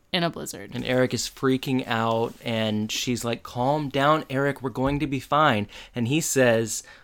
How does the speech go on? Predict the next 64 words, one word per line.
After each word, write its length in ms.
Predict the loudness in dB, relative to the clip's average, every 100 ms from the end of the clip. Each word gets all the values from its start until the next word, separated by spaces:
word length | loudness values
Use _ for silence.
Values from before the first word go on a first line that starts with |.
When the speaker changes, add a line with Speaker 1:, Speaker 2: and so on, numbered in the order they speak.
| _
Speaker 2:
"Oh, 140 | -12 -8 -2
you're 100 | 2
right. 220 | 2 2
You 140 | -2
know 100 | -2
what? 240 | 2 2 0
I 80 | -4
work 320 | 2 0 2
in 40 | -2
an 60 |
outdoor 440 | 0 -2 0 0 0
store. 420 | 0 -2 0 -2 -2
I 140 | 0
know 220 | 2 2
what 160 | 2 0
to 80 | -4
do. 300 | -2 -2 -2 -14 -12
<gasps> 600 | -10 -10 -16 _ _ 0
Everything's 420 | 2 4 4 8
thirty 200 | 8 8
percent 320 | 6 8 10
off!" 320 | 12 10 6 -4 -10 -8 -6 0
And 200 | 4 6
then 160 | 6
he 80 | 4
starts 260 | 2 0 2
banging 340 | 2 2 2
his 140 | 0
head 140 | 4 4
up 160 | 4
against 340 | 2 0 0 2
the 80 | 2
Speaker 1:
'Cause 140 | 2
he's 400 | -2 0 0 0
decided 380 | -4 2 2 2
that 40 | 2
he 80 |
has 140 | 2 0
to 40 |
protect 420 | -6 -2 -2 -2 -8
her. 220 | -16 -4
Speaker 2:
Yeah. 260 | 2 2 0 _ _ -20 -6
So 120 | -4
he 60 |
starts 200 | 0 0
banging 260 | 2 4 4
his 120 | 4
head 140 | 2 2
up 80 |
against 260 | 0 -2 -2
the 80 | -2
door 400 | 0 4 4 4
to 100 | 0
try 180 | -2 0
to 60 |
get 140 | 2 4
out, 320 | 6 4 2
and 100 | -2
then 120 | -2
he 100 | -2
knocks 300 | 2 2 0
himself, 480 | -6 -2 0 0 -2
like, 160 | -4
loopy, 580 | 0 2 2 2 0 -2